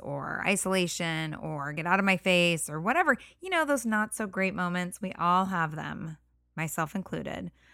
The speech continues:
And it starts to become a pattern for us. A lot of it shows up, um, has, you know, something that we've brought on since childhood and and the models that we have. And it's really hard to respond differently when we're emotionally triggered. So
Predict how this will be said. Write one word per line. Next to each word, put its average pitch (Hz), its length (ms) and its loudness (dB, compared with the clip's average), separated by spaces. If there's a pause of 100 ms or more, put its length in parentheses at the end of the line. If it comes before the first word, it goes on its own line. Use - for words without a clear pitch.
(380)
And 208 100 4
it 226 80 2
starts 262 320 0
to - 80 -10
become 202 300 0
a 180 40 0
pattern 185 440 4
for - 180 -6
us. 160 180 -2
A 185 60 0
lot 185 220 6
of 202 80 0
it 202 120 -2
shows 175 360 0
up, 170 360 0
um, 160 440 -2 (220)
has, - 340 -2 (100)
you 196 80 -2
know, 180 140 0
something 185 320 -2
that 165 120 0
we've 170 300 -4 (160)
brought 165 220 2
on 160 200 0
since 165 320 -8
childhood 165 600 -4
and 156 260 -8 (420)
and 170 160 -2
the 170 60 0
models 160 400 2
that 160 120 -6
we 180 140 0
have. 156 460 -2
And 170 140 -2
it's 185 140 -8
really 294 280 -4
hard 285 320 0
to 240 120 0
respond 190 500 2
differently 165 640 -2
when 165 240 -2
we're 147 400 -6
emotionally 156 480 -4
triggered. - 520 -6
So 156 300 0